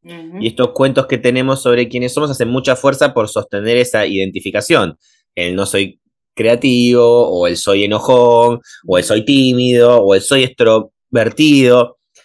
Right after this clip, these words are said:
Speaker 2: Hay características que nos pueden haber gustado, que nos gustan en un momento, pero que nos son dificultosos en otros.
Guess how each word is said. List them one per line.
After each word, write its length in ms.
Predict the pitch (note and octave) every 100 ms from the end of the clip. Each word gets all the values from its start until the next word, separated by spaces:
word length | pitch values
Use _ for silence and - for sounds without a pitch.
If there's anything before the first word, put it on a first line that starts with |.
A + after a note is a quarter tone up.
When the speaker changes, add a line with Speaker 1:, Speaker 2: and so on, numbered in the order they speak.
| _ _
Speaker 2:
Hay 100 | A2
características 720 | A2 C3 C3 C3 C#3+ C#3 C3+ C3+
que 140 | A#2
nos 160 | A2+ G#2
pueden 240 | B2+ B2+
haber 320 | A#2+ B2 B2 A2+
gustado, 600 | A2+ - - E3+ D3 A#2
que 140 | G2+ G#2
nos 120 | G#2
gustan 360 | A#2+ C#3 B2+
en 160 | A#2+ B2
un 180 | B2+ B2
momento, 560 | A#2+ B2 C#3+ D3 E3
pero 220 | - G#2 F#2+
que 100 | G2
nos 140 | F#2+
son 160 | A#2+ A2+
dificultosos 720 | A2 G2+ G2+ F#2 A#2 A2 A2
en 100 | B2
otros. 360 | C#3+ B2+ C#3